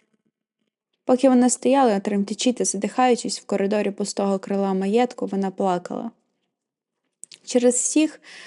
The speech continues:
хто тепер був мертвим, через всіх, кого вбив Малфой, через несправедливу участь всіх дівчат в Гогвартсі, через лють від кайданів, зімкнутих навколо її зап'ясть, та кайданів,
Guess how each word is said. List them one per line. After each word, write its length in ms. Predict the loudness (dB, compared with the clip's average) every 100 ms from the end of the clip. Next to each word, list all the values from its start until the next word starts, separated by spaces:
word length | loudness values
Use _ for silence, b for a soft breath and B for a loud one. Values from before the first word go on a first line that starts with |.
| B B
хто 160 | -20 0
тепер 280 | 0 2 2
був 220 | 2 4
мертвим, 560 | 2 2 -2 -8 -10 -10 _ _ _ _ _
через 300 | -2 -2 -2
всіх, 420 | -6 -2 0 0
кого 220 | -4 -6
вбив 300 | -2 4 6
Малфой, 640 | 6 4 0 -2 -2 -2 -4 -10 _ _ _ _
через 360 | 0 2 2
несправедливу 760 | 0 0 0 -2 0 2 4 4
участь 520 | 4 2 2 -2 -4
всіх 280 | -2 2 4
дівчат 460 | 4 2 -2 -2 -2
в 40 |
Гогвартсі, 680 | 0 0 -2 -10 -8 -10 -10 b b b _
через 420 | -2 0 0 2
лють 340 | 4 2 0
від 120 | -6
кайданів, 560 | -2 0 2 4 4 0
зімкнутих 680 | -2 -2 -2 -4 -8 -8 -6
навколо 420 | -6 -2 0 2
її 220 | 0 0
зап'ясть, 640 | 0 -2 -2 -4 -4 -10 -14 b b b b
та 100 | -4
кайданів, 720 | 0 2 2 2 4 2 2